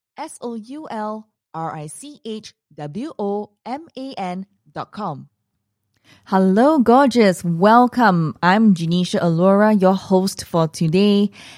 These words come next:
And today's topic is my recurring income block. Now, many of you may have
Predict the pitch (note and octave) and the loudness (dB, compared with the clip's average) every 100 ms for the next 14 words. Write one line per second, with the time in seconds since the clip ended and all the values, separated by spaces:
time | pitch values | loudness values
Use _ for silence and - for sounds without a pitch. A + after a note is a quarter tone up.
0 | _ E3+ E3+ E3+ E3 _ _ E3+ D#3+ F#3 | _ 2 4 2 -2 _ _ -2 0 0
1 | F#3+ - F3 - F#3 - D#3+ D#3 - D#3+ | 0 -2 -2 0 -4 -2 -2 -2 -4 -8
2 | D3+ F3 A3+ C#4+ C4+ G#3+ - G#3 G3+ G#3 | -4 0 0 0 -2 -6 -2 0 2 2
3 | G#3+ - - F#3 F#3 F#3+ F3 E3 E3+ - | 0 -2 -4 0 0 -2 -2 -2 -2 -4
4 | _ _ D3+ D3 D3 D3 D3+ C3 - - | _ _ -4 0 0 2 2 0 -4 -12
5 | - _ - - - - G#3 G3+ F#3+ E3 | -20 _ -20 -20 -12 0 4 4 4 0
6 | - _ G#3+ B3 D#4 A#3+ G#3 G#3 G#3+ F#3+ | -6 _ 2 2 2 -2 0 2 4 4
7 | F#3 F#3+ G#3+ G3+ - F#3+ F3+ F3 - | 4 4 2 0 -2 0 2 2 -2